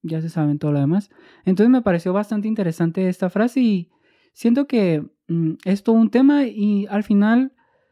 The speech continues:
todo queda en uno mismo, mm, más allá de todo lo que escuchas alrededor, todo, como bien lo comentaste, todo está en uno mismo, de aprenderse a ver hacia adentro y em-,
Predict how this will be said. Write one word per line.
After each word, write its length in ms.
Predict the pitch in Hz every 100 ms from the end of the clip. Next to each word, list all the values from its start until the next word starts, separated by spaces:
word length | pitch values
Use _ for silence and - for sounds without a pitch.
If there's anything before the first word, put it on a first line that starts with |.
| _ _ _ _ _
todo 280 | - 233 247
queda 340 | 240 226 240 208
en 180 | 175
uno 220 | 180 202 214
mismo, 600 | 214 208 220 226 196 _ _ -
mm, 300 | 185 185 180
más 260 | 185 196 226
allá 200 | 226 220
de 60 |
todo 180 | 214 220
lo 140 | 214 202
que 80 |
escuchas 440 | 165 - 170 202 202
alrededor, 520 | 160 147 175 247 - _ _ _ _
todo, 300 | 190 190 202
como 240 | 190 170
bien 180 | 160 175
lo 100 | 190
comentaste, 480 | 190 170 175 202 214
todo 260 | - 180 180
está 200 | - 180
en 80 | 180
uno 160 | 185
mismo, 320 | 185 202 226 220
de 80 |
aprenderse 680 | 185 160 156 165 - 185 175 _ _ _
a 120 | 156
ver 160 | 151 170
hacia 200 | 196 208
adentro 400 | 202 208 226 226
y 120 | 208
em-, 120 | 185